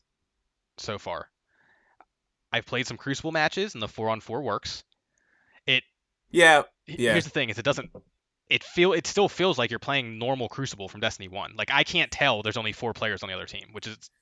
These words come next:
Speaker 1: that's
Speaker 2: Yeah,
Speaker 1: fine.
Speaker 2: 'cause they made, they made the map smaller. It felt, it felt fine in the beta
Speaker 1: Yeah.
Speaker 2: too. Like,
Speaker 1: So I think that's
Speaker 2: yeah.
Speaker 1: kind of a non-thing anymore. Like, that, that works just fine. Um, yeah, it's just everything's so much smoother.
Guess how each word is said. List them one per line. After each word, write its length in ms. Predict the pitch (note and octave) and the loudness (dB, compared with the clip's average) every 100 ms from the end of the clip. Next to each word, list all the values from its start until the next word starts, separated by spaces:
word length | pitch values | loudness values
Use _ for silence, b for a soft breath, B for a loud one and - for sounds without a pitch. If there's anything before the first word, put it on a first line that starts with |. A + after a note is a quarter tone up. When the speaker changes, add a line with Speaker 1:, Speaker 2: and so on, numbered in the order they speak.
| _ - | _ -8
Speaker 1:
that's 180 | G#2+ | -6
Speaker 2:
Yeah, 300 | A#2+ F3 C3 | 6 10 10
Speaker 1:
fine. 100 | A2 | 8
Speaker 2:
'cause 180 | D3+ C#3 | 2 2
they 120 | E3+ | 2
made, 300 | E3 D#3 C3 - | 2 0 -2 -6
they 160 | C3 D#3 | -2 0
made 220 | D3+ C#3 | 2 2
the 80 | A#2 | 2
map 260 | G#2 G2 - | 2 2 2
smaller. 480 | - F2+ E2 F2 | -6 -6 -6 0
It 160 | C3 - | 0 2
felt, 320 | F3 C3+ B2 | 4 4 4
it 100 | D#3 | 0
felt 260 | - A#2 - | 2 0 0
fine 260 | G#2 F#2+ | -4 -4
in 60 | F2 | -6
the 60 | D#2+ | -8
beta 260 | D#2+ D#2+ | -4 -2
Speaker 1:
Yeah. 120 | E2 | -4
Speaker 2:
too. 240 | D#2+ D#2+ E2 _ _ | -4 -8 -8 _ _
Like, 240 | E2+ E2 - _ _ _ _ _ _ _ - | -8 -8 -10 _ _ _ _ _ _ _ -4
Speaker 1:
So 140 | C3 | -2
I 60 | B2+ | 0
think 160 | B2+ | 0
that's 120 | A#2+ | 0
Speaker 2:
yeah. 60 | D#2 | 0
Speaker 1:
kind 120 | G#2 | -2
of 60 | G2 | -4
a 40 | |
non-thing 460 | F#2+ F#2+ F#2 F2+ E2+ | -6 -6 -6 -10 -10
anymore. 420 | E2+ E2 E2+ E2 - | -12 -12 -14 -16 -16
Like, 120 | F#2+ | -12
that, 160 | F#2 F#2+ | -10 -8
that 160 | G2+ F#2+ | -8 -8
works 240 | F2+ F2 - | -8 -12 -14
just 160 | - | -14
fine. 300 | - F2 F2 _ _ _ _ - | -10 -10 -10 _ _ _ _ -10
Um, 300 | G2+ F#2+ - _ _ _ _ _ _ _ - | -8 -10 -18 _ _ _ _ _ _ _ -10
yeah, 140 | F3+ | -6
it's 80 | E3 | -6
just 120 | C3+ | -4
everything's 440 | C3+ F3+ F3 D#3+ - | -4 -4 -6 -8 -8
so 140 | C#3+ | -6
much 160 | D3 - | -6 -8
smoother. 640 | - - G#2 G#2 - - | -10 -10 -12 -12 -12 -18